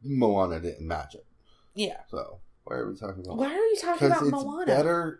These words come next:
Speaker 1: animated film than this. I'd rather talk about Zootopia right now.
Speaker 2: We're talking about Minions and how shitty it is. And then we
Speaker 1: It's
Speaker 2: can
Speaker 1: so
Speaker 2: wrap this up and
Speaker 1: bad.
Speaker 2: stop.
Speaker 1: Okay.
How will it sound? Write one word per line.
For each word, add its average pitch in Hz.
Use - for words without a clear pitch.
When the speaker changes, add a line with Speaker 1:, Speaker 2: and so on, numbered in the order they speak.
Speaker 1:
animated 139
film 135
than 110
this. 110
I'd 107
rather 123
talk 123
about 113
Zootopia 95
right 82
now. 82
Speaker 2:
We're 233
talking 311
about 277
Minions 240
and 190
how 214
shitty 247
it 208
is. 156
And 196
then 247
we 294
Speaker 1:
It's -
Speaker 2:
can 285
Speaker 1:
so 233
Speaker 2:
wrap 226
this 349
up 302
and 247
Speaker 1:
bad. 294
Speaker 2:
stop. 277
Speaker 1:
Okay. 180